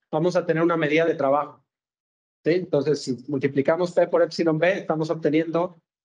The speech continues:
eh, el, el, el, el trabajo que se está realizando al cambiar de volumen del material y el otro es el trabajo por cambiarlo de, de, de forma, ¿no? Vale, y entonces, este, antes de pasar ya, eh, esto era,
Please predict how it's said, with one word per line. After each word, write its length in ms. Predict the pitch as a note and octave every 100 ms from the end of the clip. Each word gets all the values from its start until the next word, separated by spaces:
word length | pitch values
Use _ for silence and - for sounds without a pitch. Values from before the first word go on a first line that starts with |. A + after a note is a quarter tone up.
| -
eh, 260 | C#3 C#3+
el, 260 | D3+ C#3 C#3
el, 180 | D#3 D3
el, 200 | D#3 D3 D#3
el 160 | D3+
trabajo 480 | C#3+ C#3+ F3 G3 G3+
que 80 | E3+
se 120 | D#3+
está 200 | D3 E3
realizando 640 | E3+ E3 D#3 E3+ F3 F3 F3+ _
al 160 | - C#3+
cambiar 400 | C#3+ C#3 D#3 E3+
de 80 | F3+
volumen 460 | E3 E3 E3+ E3+
del 120 | D#3+
material 640 | D#3+ D#3 F3 F3 G3 A3 _ _
y 80 | D3+
el 100 | C#3+
otro 200 | D3+ D#3
es 80 | D#3+
el 80 | D#3
trabajo 420 | C#3 D3 C#3+ D#3
por 200 | C#3 C3+
cambiarlo 500 | C3+ B2+ B2+ G3 C3+
de, 280 | B2 A2+ - _ _ _ -
de, 180 | C#3+ C#3
de 140 | C#3+
forma, 300 | C3+ C#3 A#2 A2
¿no? 240 | D#3+ F#3+ _ _ _ _ _ _ _ _ _ -
Vale, 320 | F3 F3 D#3 -
y 100 | F3+
entonces, 520 | F3 G#3 G#3 G3+ F#3+
este, 320 | F3+ F3+ F#3
antes 300 | F3+ A3 B3
de 100 | G#3
pasar 340 | G#3+ - G#3 G3+
ya, 320 | G3+ G#3 G3+ -
eh, 160 | F3+ F#3
esto 280 | F3 D#3+ F#3
era, 380 | F3+ E3+ D#3+